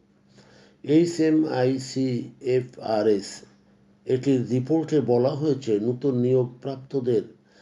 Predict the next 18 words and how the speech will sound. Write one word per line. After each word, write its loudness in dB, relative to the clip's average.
আত্মবিশ্বাস -2
অথবা 0
ক্ষমতা -2
থাকতে 0
পারে, -4
ফলে 2
অতিরিক্ত -2
প্রশিক্ষণ, -6
তত্ত্বাবধান 2
এবং 0
নেতৃত্বের -2
চাহিদা 0
তৈরি 2
হয়, -6
যাতে -4
করে -2
তাদের -2
দুর্বলতা 0